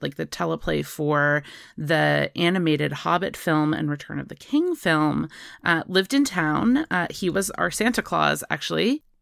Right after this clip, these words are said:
Like, he had written those, and so I, I grew up also knowing, like, these, these books and films and adaptation. Um, and I wasn't allowed to see the movie until after I'd read the book,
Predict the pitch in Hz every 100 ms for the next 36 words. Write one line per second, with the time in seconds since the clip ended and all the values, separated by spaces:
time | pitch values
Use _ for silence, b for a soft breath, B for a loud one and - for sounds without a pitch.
0 | _ 202 - - - 226 214 165 156 -
1 | 262 175 165 180 190 208 180 180 175 -
2 | 165 165 185 185 - 160 - 165 156 156
3 | 165 160 160 - 147 143 - - 156 170
4 | 151 - - - - 160 175 196 - -
5 | - - 160 156 160 156 160 - 151 147
6 | - - - 156 - 277 339 349 B B
7 | B B 170 151 - 208 254 285 277 214
8 | 160 170 - - 440 269 196 175 196 170
9 | 175 165 196 180 160 180 151 143 170 135
10 | 165 285 208 123